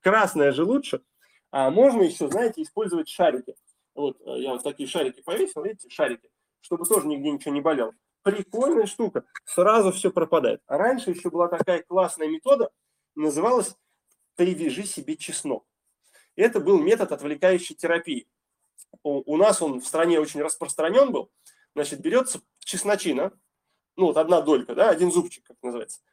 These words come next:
отрезается по длинной стороне половинка и на запястье сюда приматывается. Приматывается так туго-туго-туго на ночь, а, когда зуб болит.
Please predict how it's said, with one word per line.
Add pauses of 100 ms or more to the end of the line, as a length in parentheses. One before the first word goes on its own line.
отрезается
по
длинной
стороне (100)
половинка (560)
и
на
запястье
сюда (120)
приматывается. (520)
Приматывается
так
туго-туго-туго
на
ночь, (800)
а,
когда
зуб
болит.